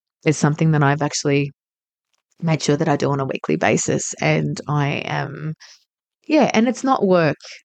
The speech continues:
It's not the stuff that you feel like you have to do. It's the stuff that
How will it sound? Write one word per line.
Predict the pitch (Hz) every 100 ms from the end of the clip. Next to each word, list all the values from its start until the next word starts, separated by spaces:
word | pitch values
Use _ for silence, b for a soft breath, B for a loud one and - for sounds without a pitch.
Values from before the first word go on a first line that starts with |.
| _ _
It's | 214 - 220
not | 220 202 -
the | -
stuff | - - 170 -
that | 170 180
you | 165 156
feel | - 170
like | 156 151
you | 160
have | - 151 -
to | 156
do. | 156 147 64 -
It's | 156 -
the | 170
stuff | - - 175 -
that | 180 156